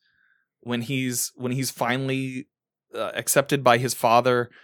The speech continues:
when he's finally accepted by his brother,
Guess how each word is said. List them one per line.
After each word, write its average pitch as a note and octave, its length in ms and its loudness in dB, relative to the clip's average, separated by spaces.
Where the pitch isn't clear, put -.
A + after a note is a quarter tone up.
when A#2+ 140 -8
he's A#2 420 -4
finally A#2+ 360 0
accepted B2 420 -2
by A#2 140 6
his A#2+ 160 -2
brother, B2+ 540 4